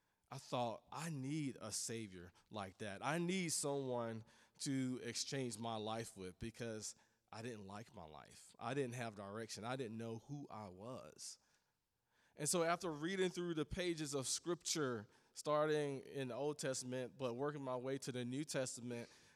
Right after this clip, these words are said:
and s-, centering around this man called Jesus, I realized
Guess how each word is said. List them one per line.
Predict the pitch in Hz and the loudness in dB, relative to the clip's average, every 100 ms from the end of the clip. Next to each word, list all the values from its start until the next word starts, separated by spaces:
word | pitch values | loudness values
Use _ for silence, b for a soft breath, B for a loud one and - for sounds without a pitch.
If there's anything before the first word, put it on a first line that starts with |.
| B _ | B _
and | 135 | -4
s-, | 117 - - | -2 -2 -4
centering | - - 156 156 143 | 0 4 6 6 6
around | 131 135 135 127 127 | 6 6 6 4 2
this | 123 | -2
man | 127 135 131 | 0 0 0
called | - 127 113 107 | -2 0 0 -2
Jesus, | 113 151 160 127 113 - | 0 2 2 0 0 -2
I | 131 | 0
realized | 131 139 160 139 117 107 104 | 2 4 4 4 2 0 -4